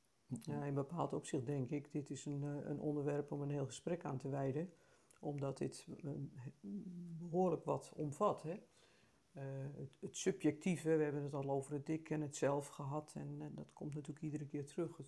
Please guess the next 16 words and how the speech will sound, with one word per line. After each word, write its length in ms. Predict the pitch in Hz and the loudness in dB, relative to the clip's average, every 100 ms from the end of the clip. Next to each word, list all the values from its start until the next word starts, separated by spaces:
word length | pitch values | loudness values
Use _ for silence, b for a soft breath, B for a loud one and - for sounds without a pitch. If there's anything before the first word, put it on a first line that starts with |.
| - _ | -16 _
belang 380 | 147 160 190 160 | 0 4 4 4
van 140 | 156 | 2
het 120 | 143 139 | 2 2
subject, 600 | - 156 151 160 160 - | 4 4 8 6 4 -8
dus 180 | 123 | -8
van 300 | - 135 131 127 - - | -6 -4 -4 -6 -16 -6
de 200 | 135 - | -4 0
enkeling, 560 | 170 170 170 139 139 151 - | 2 2 2 0 0 -4 -14
van 180 | - 143 | -12 -8
die 140 | 135 - | -8 -4
ene, 380 | 147 156 139 151 - b b b b | -2 0 -2 -8 -16 b b b b
dat 300 | 151 139 139 | -10 -8 -8
is 200 | 135 - | -8 -8
bij 100 | - | -10
Kierkegaard, 720 | 135 147 - 139 143 139 - - | -6 -4 -4 -8 -8 -8 -10 -12
eh, 140 | - | -10